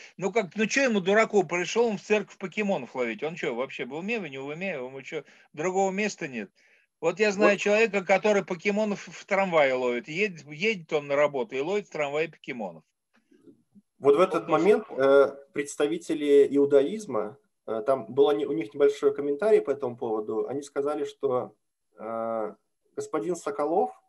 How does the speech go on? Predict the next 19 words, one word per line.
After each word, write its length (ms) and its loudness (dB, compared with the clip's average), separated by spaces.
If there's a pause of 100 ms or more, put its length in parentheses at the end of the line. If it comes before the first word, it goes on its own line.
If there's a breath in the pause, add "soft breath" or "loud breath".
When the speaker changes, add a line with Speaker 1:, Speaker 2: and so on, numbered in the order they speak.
(400)
Speaker 2:
приходите 520 -6
к 100 -10
нам 200 0
в 60 -14
синагогу 600 4
ловить 480 0
покемонов. 680 -2
Мы 120 -2
будем 300 0
только 280 -2
рады, 480 0 (300)
просто 300 0
приходите 520 -6
хотя 280 -2
бы 120 -4
к 100 -14
нам 360 -6
в 60 -20
синагогу». 560 -8